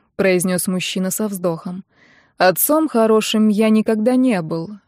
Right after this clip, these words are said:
Вечно работа, работа, работа.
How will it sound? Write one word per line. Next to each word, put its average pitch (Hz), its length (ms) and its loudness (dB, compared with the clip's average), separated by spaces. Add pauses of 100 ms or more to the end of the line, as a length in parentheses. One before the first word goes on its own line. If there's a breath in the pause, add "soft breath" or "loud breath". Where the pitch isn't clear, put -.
(120)
Вечно 196 560 0
работа, 185 720 0
работа, 180 800 0
работа. 196 720 0